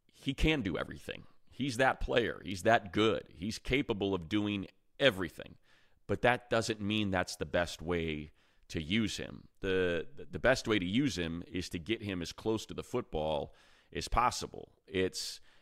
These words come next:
it's blitzing. It's chipping the tight end. It's putting him in the slot over CeeDee Lamb and, and using, you know, his physicality and his strength to bust him up a little bit and make, make the day a little bit longer.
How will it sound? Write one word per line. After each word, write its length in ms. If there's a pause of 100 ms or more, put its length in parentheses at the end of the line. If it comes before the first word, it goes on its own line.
(120)
it's 400 (540)
blitzing. 540 (580)
It's 280 (120)
chipping 340
the 60
tight 340
end. 420
It's 200
putting 280
him 80
in 80
the 80
slot 460 (160)
over 260
CeeDee 380
Lamb 420 (160)
and, 220
and 240
using, 640
you 120
know, 140
his 260
physicality 760
and 100
his 140
strength 460
to 60
bust 360
him 160
up 340 (380)
a 60
little 200
bit 200
and 140
make, 200 (120)
make 220
the 80
day 180
a 80
little 200
bit 180
longer. 540